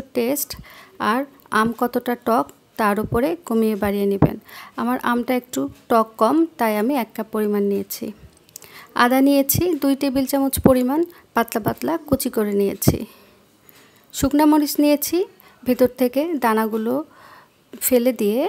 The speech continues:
তারপর কুচি কুচি করে নিয়েছি পাঁচ সাতটা। লবণ নিয়েছি পরিমাণ মতো। ভিনেগার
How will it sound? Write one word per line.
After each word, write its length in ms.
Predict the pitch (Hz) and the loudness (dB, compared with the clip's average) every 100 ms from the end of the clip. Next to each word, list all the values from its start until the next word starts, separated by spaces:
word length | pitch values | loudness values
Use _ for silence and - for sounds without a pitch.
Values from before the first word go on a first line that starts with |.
| 466 - _ _ _ - | -4 -14 _ _ _ -8
তারপর 240 | 214 285 320 | -4 -4 -2
কুচি 180 | 285 262 | -2 -2
কুচি 180 | 254 - 220 | -2 -2 -4
করে 160 | 214 208 | -2 0
নিয়েছি 300 | 208 214 - 359 - - | 0 -2 -4 -6 -8 -6
পাঁচ 140 | 208 - | 0 0
সাতটা। 320 | - - - - - _ - _ _ _ - - _ - | 0 -10 -10 -10 -12 _ -20 _ _ _ -20 -20 _ 4
লবণ 240 | 254 262 277 | 6 6 6
নিয়েছি 300 | 277 277 - 381 - 262 | 6 4 0 -2 0 4
পরিমাণ 340 | 247 240 226 220 | 4 4 0 -2
মতো। 240 | 208 269 359 - - - - _ - _ - | -2 -4 -6 -6 -14 -20 -20 _ -20 _ -4
ভিনেগার 360 | 247 262 277 | 2 4 4